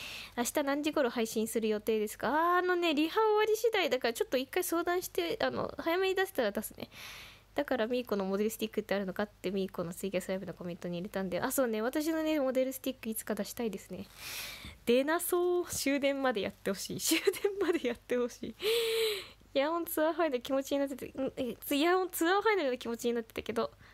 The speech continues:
その、<laughs> その後会場行くんだった。今日のミサコ固まってる。そう、今日のミサコ固めなんですよ。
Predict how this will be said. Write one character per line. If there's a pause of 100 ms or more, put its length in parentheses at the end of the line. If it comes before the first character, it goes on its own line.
(160)
そ (200)
の、 (560)
<laughs>
そ
の
後
会
場
行
く
ん
だ
っ (140)
た。 (200)
今
日
の
ミ
サ
コ
固
ま
っ
て
る。
そ
う、
今
日
の
ミ
サ
コ
固
め
な
ん
で
す
よ。